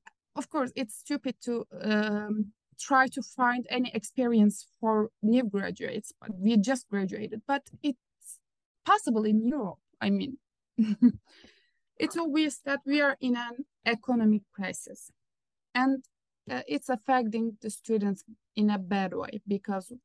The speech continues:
we cannot, uh, do the things we want. Like, we can't achieve the things we need, uh, literally we need. I mean,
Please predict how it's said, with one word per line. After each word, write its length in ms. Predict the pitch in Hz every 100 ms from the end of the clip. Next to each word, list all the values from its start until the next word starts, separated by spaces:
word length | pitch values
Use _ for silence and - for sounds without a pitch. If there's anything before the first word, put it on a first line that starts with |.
| -
we 200 | 254 247 -
cannot, 480 | 254 247 247 262 269 - - _ _ _ _ _ _ _ _ -
uh, 420 | 214 202 202 214 - _ _ _ _
do 160 | - 311
the 140 | 269
things 680 | 262 - 240 233 214 - - _ _ -
we 160 | 226 220
want. 340 | 196 - - -
Like, 180 | - 196 -
we 200 | 240 269
can't 380 | - 285 269 -
achieve 400 | 220 214 - 226
the 80 | 214
things 400 | 214 247 220 202 -
we 200 | 190 214
need, 540 | 226 220 214 240 240 214 - - _
uh, 180 | 226 208 - _ _ _ -
literally 720 | 208 240 277 202 190 180 180
we 140 | 185
need. 360 | 185 180 165 - -
I 140 | 196
mean, 320 | 202 196 196